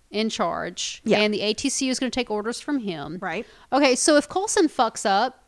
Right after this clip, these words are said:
Speaker 2: Yeah.
Speaker 1: the A C T,
Speaker 2: A-
Speaker 1: A T C U takes the fall for it.
Speaker 2: Yes, 'cause they're the public face.
Speaker 1: This is a great plan.
Speaker 2: Yeah.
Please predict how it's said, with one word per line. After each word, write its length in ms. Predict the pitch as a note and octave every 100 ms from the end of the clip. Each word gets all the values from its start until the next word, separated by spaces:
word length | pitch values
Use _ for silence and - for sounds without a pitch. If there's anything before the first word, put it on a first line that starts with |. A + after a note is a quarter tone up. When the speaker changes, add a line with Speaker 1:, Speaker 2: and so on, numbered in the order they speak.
| -
Speaker 2:
Yeah. 280 | F3 F3 G3+
Speaker 1:
the 140 | A#3
A 100 | B3
C 220 | - C#4+
T, 400 | - B3+ A3 - _ _ _ -
Speaker 2:
A- 140 | C#4
Speaker 1:
A 40 |
T 160 | G3 C#4+
C 200 | - C4+
U 520 | A#3 D4+ D#4+ B3+ B3 - _ _
takes 240 | C4 G#3
the 80 | -
fall 260 | - A#3+ A3
for 280 | - E3+ -
it. 200 | - -
Speaker 2:
Yes, 260 | F#3+ - -
'cause 160 | A#3
they're 140 | A3 A3
the 80 | A#3
public 340 | C4 G#3+ G#3+
face. 380 | D#4+ G#3+ D#3 -
Speaker 1:
This 200 | A#4+ G#4+
is 140 | F#4
a 60 | B3+
great 580 | F3 A3+ B3 B3+ C4 -
plan. 460 | - B3 F#3 E3+ -
Speaker 2:
Yeah. 200 | G3